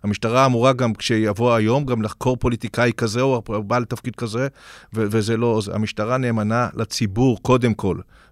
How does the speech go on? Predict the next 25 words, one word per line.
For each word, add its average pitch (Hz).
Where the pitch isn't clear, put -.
ושתיים, 127
היא 117
שליחה 117
של 120
שלטון 117
החוק, 113
היא 110
ידו 117
הארוכה 117
ואולי 110
ה-, 104
היוזמת 113
של 104
שלטון 101
החוק. 87
אה, 92
ובסוף, 165
יש 175
לה 185
גם, 175
אה, 143
היא 139
מקבלת 151
משימות 143
מממשלה, 131